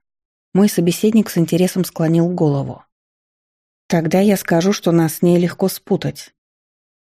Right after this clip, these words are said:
«Кровь Паллингов дает о себе знать», кивнул он.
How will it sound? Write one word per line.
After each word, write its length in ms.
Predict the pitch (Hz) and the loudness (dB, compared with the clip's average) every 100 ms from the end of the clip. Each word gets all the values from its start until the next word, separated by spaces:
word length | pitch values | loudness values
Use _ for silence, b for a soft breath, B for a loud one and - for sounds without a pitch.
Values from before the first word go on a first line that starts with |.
| _ | _
«Кровь 400 | - 175 175 170 - | -2 2 2 0 -2
Паллингов 540 | 170 170 156 151 147 | 0 2 2 2 2
дает 380 | 151 156 156 147 | 2 2 2 0
о 40 | |
себе 300 | 135 139 143 | 0 0 2
знать», 460 | 143 139 135 - - _ _ _ - | 2 0 0 -6 -20 _ _ _ -4
кивнул 480 | 175 151 147 143 139 | 0 4 4 2 0
он. 260 | 131 135 | -6 -10